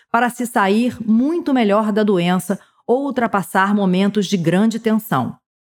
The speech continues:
Por exemplo, uma pessoa vai ser transplantada, mas há uma longa espera pelo órgão.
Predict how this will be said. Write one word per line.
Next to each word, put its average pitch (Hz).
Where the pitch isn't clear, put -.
Por 247
exemplo, 165
uma 247
pessoa 247
vai 262
ser 254
transplantada, 240
mas 214
há 240
uma 247
longa 269
espera 226
pelo 220
órgão. 156